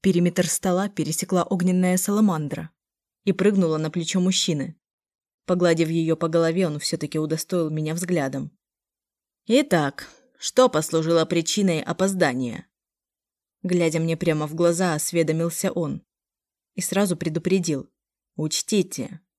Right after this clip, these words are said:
я пойму, если в ваших словах будет ложь". "Простите, но это слишком личное". Я не стала врать, да и то, что он мгновенно почувствует фальшь, мне почему-то верилось. Я не могу об этом распространяться.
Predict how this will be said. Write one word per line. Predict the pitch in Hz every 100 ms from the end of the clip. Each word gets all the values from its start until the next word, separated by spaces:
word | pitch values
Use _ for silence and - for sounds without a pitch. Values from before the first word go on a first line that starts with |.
| -
я | 156 139
пойму, | 151 151 175
если | 208 139 - 160
в |
ваших | 147 147 160
словах | - 170 160 151
будет | 147 160 170
ложь". | 214 185 135 - - _ _ _ _ _ _ _ _ -
"Простите, | 220 208 - 220 185
но | 180 185
это | 202 208
слишком | - 208 - 233
личное". | 233 175 - 170 147 156 _ _ _ _ _ _ -
Я | 196 180
не | 180
стала | - 185 185
врать, | 185 208 208 - _
да | 196 202
и | 202
то, | 240
что | 226 185
он | 160
мгновенно | 156 165 170 165 165
почувствует | 170 165 180 - 180 175
фальшь, | - 196 196 -
мне | 202 220
почему-то | 226 - 175 170 190
верилось. | 175 135 139 139 - - _ _ _ _ _ -
Я | 220
не | 226
могу | 233 240 277
об | 190
этом | 180 160
распространяться. | 170 - 175 - 190 196 160 - -